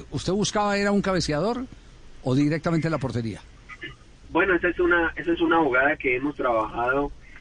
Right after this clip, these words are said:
Speaker 2: donde yo desde, desde esa parte lo que hago es buscar arco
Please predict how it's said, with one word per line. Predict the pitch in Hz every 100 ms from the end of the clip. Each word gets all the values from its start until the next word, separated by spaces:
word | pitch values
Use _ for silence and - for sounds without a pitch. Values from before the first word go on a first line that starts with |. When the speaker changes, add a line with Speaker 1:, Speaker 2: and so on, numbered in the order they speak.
| - -
Speaker 2:
donde | 131 131 127 117
yo | 123 143
desde, | 156 139 131 123 120 117
desde | 120 117 127 131
esa | 131 147
parte | 151 143 - 156 151 -
lo | 170 110
que | 131
hago | 123 139
es | 131
buscar | 139 135 - 139 -
arco | - 143 139 175 214